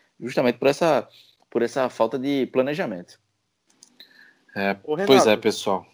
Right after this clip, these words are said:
Speaker 2: Oi, Atos.
Speaker 3: Só pra desiludir um pouco o Isaías, deixa eu logo adiantar aqui o que é que vai acontecer. O Náutico não vai mudar o estilo de jogo no sábado contra o Santa Cruz.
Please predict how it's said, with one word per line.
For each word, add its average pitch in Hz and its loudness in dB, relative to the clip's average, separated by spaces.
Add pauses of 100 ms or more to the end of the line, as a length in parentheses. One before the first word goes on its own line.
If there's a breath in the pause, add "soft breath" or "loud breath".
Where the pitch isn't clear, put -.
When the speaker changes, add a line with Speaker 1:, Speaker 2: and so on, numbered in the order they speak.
(120)
Speaker 2:
Oi, 170 8
Atos. - 2 (840)
Speaker 3:
Só 220 -4
pra 214 -4
desiludir 139 -8
um 131 -6
pouco 123 -6
o 110 -14
Isaías, 120 2
deixa 131 -2
eu 147 6
logo 151 6
adiantar 139 2
aqui 139 -6 (600)
o 254 -4
que - -2
é 156 2
que - -12 (240)
vai 160 0 (220)
acontecer. 160 -4
O - -8
Náutico 170 2
não 208 0
vai 185 6
mudar 170 2
o 151 6
estilo 143 -10
de 127 -12
jogo 120 -6
no 117 -12
sábado 107 -2 (380)
contra 117 -10
o - -18
Santa 117 -4
Cruz. 101 -12